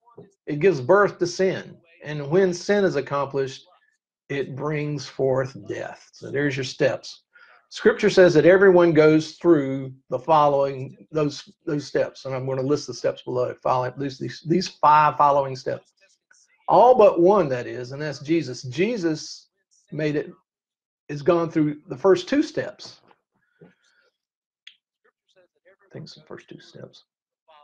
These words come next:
I'll correct that if I'm wrong. Yes. Jesus went through the first two steps, but we never, we, at least one time in our life, go through all five, because the wages of sin is death, and we all deserve to die. We're all sinners.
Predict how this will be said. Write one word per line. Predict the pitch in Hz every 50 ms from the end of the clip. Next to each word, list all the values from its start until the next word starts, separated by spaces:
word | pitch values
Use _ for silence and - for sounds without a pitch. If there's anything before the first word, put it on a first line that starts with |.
| 147
I'll | - 131 113
correct | - 113 113 - - -
that | - - - _
if | _ -
I'm | - -
wrong. | - - - - - _ _ _ _ _ _ _ _ _ _ _ _ _ _ _ _ _ _ _ _ -
Yes. | 185 170 - - - - - - - - - _ _ _ _ _ _ _ _ _ _ _ _ _ _ _ _ _ _ _ _ _ - - _ _ -
Jesus | - - 196 190 160 147 131 131 -
went | 147 143 - -
through | 151
the | 123 -
first | - - 127 127 -
two | - 240 262
steps, | - - 143 135 120 - - -
but | - 135
we | 143 190 240 247
never, | 202 160 151 151 151 151 135 156 - - _ _ - - _ _ _ _ - - _ -
we, | 151 165 175 185 - - 143
at | 147 156
least | 185 202 247 262 202 - -
one | 143 160 196 220 214
time | 160 139 143 135
in | 127
our | 127 123
life, | 123 120 123 131 127
go | 127 139
through | 135 - 143 135
all | 139 135
five, | 135 - 165 165 147 131 123 120
because | 123 - 131 123 117 113
the | 120
wages | 123 147 151 135 127 123
of | 117 113 -
sin | - 143 135 127
is | 117 113
death, | - - - 139 135 120 - - _ _ _ _ _ - - _ _ _ _ _ -
and | - 123 127
we | 127 127 127 120 123 131 - _ _ _ - 139
all | 135 139 143 135
deserve | 127 120 117 135 123 110
to | 110 117
die. | - - 123 120 113 113 - - -
We're | 147 131 131
all | 127 135 143 139
sinners. | - - 131 123 113 - - - - -